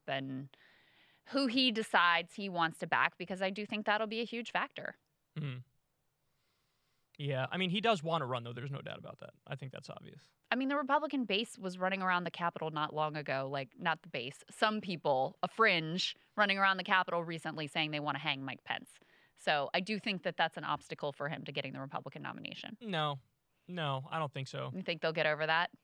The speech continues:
Speaker 2: It's not that they'll get over that. It's that the national, uh, psyche is, like, goes, like, two and a half minutes back. You know? Like, by, by twenty twenty-four, Republicans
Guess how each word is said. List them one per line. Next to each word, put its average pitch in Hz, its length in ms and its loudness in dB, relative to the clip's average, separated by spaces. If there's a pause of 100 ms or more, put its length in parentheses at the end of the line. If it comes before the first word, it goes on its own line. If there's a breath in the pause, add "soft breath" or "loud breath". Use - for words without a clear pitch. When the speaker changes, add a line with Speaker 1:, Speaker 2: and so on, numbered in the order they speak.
(360)
Speaker 2:
It's 202 180 -6
not 302 160 2
that 208 120 -6
they'll 202 120 2
get 143 180 -2
over 151 240 -2
that. 117 260 -4
It's 143 140 -6
that 143 340 2
the 151 80 -4
national, 147 800 -2 (100)
uh, 135 240 0
psyche 160 400 -4
is, 127 100 -6
like, 131 140 -4 (280)
goes, 151 240 -6
like, 131 160 -4
two 170 120 -6
and 156 80 -4
a - 40 -4
half 151 180 -2
minutes 143 220 -4
back. 131 380 -6 (720)
You 147 100 -4
know? 143 360 -4
Like, 139 340 -2
by, 151 200 4
by 143 240 2 (640)
twenty 180 260 -4
twenty-four, 170 640 -6 (880)
Republicans 190 600 0